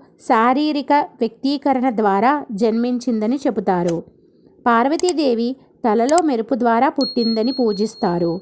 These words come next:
జ్యోతిని తమిళనాడులో అనేక ఆలయాల్లో పూజిస్తారు. ఉత్తర భారతదేశంలో జ్యోతి జ్వాలాముఖిగా పూజిస్తారు. మానస,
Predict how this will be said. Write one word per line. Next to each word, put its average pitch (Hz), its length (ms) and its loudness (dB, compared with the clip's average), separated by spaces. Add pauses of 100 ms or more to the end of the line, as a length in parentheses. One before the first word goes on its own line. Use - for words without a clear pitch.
(540)
జ్యోతిని 262 460 2 (320)
తమిళనాడులో 247 720 2 (360)
అనేక 311 280 -2 (140)
ఆలయాల్లో 262 540 2 (100)
పూజిస్తారు. 190 720 0 (480)
ఉత్తర 359 340 2 (120)
భారతదేశంలో 262 760 0 (380)
జ్యోతి 233 480 2 (380)
జ్వాలాముఖిగా 233 800 2 (380)
పూజిస్తారు. 202 720 0 (540)
మానస, 208 440 -2